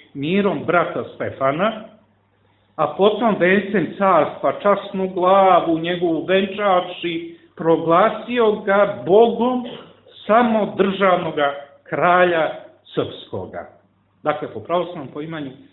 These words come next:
Stefan Prvovenčanin, primajući kraljevsku krunu,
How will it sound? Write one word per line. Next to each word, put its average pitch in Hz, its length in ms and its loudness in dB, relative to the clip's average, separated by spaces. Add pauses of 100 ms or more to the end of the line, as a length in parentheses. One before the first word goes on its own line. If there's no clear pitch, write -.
Stefan 180 320 -8
Prvovenčanin, 135 580 -10
primajući 165 500 -10
kraljevsku 160 480 -4 (100)
krunu, 175 300 -4